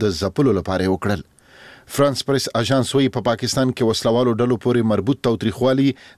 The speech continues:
د کموالي موضوع په داسې وخت کې مطرح شوې ده چې تورستانو ته د مالي منابعو او د هغوی د تمویل د څارنې یو نړیوال سازمان تیره میاشت پاکستان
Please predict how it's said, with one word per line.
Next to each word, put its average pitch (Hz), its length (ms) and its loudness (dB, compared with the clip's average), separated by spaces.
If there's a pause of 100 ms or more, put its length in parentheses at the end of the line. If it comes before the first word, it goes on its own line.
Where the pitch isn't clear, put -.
(120)
د 113 220 2
کموالي 123 480 2
موضوع 104 340 0
په 104 100 2
داسې 101 260 0
وخت - 140 -4
کې 139 120 0
مطرح 131 300 -2
شوې 135 220 2
ده 131 120 2
چې - 580 -4
تورستانو 123 600 0
ته 107 160 2
د 110 80 2
مالي 131 260 2
منابعو 135 400 4 (160)
او - 20 2 (120)
د 98 100 -4
هغوی 117 320 2
د - 160 -4
تمویل 110 340 2
د 101 140 0
څارنې 127 360 0 (440)
یو 113 80 2 (160)
نړیوال 113 460 2
سازمان 110 520 0 (380)
تیره 107 240 2
میاشت 127 360 0
پاکستان 131 540 -2